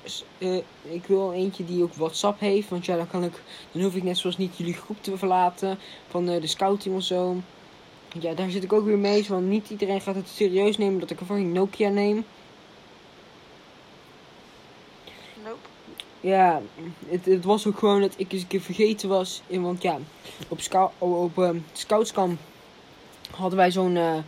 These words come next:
Speaker 1: ik weet niet hoe, wat het was. Het, het zag eruit als een mayonaisepot of zo, waar we onze telefoons in
Speaker 2: Tom.
Speaker 1: konden stoppen. En, ehm, dus, eh,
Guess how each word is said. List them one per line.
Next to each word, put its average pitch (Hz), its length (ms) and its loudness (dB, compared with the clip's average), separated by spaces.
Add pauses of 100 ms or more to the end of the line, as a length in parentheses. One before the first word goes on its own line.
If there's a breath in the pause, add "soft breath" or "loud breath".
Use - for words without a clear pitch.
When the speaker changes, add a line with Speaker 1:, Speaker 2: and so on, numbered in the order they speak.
(380 loud breath)
Speaker 1:
ik 165 100 -10
weet 185 160 6
niet 190 100 2
hoe, 202 140 4
wat 214 160 4
het 220 120 -4
was. 226 200 0
Het, 196 160 -8
het 180 180 -2
zag 214 140 -2
eruit 196 180 0
als - 120 -8
een 180 120 0
mayonaisepot 196 920 0
of 226 80 -4
zo, 240 320 2 (500 loud breath)
waar 190 140 2
we 202 60 8
onze 202 220 4
telefoons 196 360 2
in 202 60 0
Speaker 2:
Tom. - 80 2
Speaker 1:
konden 190 180 -4
stoppen. 156 340 -4 (2750 loud breath)
En, 202 260 2
ehm, 202 320 2 (1900)
dus, 180 260 0
eh, 185 200 2